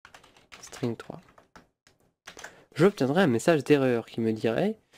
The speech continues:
que j'essaye de fusionner nil avec autre chose. Nil est un type de valeur utilisé en Lua pour définir qu'une variable n'a pas été définie ou bien que sa valeur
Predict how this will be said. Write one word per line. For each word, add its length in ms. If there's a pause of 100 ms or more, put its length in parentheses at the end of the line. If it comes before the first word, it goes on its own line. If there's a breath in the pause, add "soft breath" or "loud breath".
(360 soft breath)
que 120
j'essaye 640 (680)
de 120
fusionner 640 (1300)
nil 540 (300)
avec 420 (200)
autre 220
chose. 400 (500)
Nil 440
est 160
un 60
type 220
de 80
valeur 520 (180)
utilisé 460
en 100
Lua 380 (500 soft breath)
pour 160
définir 560 (440)
qu'une 180
variable 540
n'a 140
pas 220
été 400
définie 640 (340 loud breath)
ou 80
bien 260
que 120
sa 160
valeur 400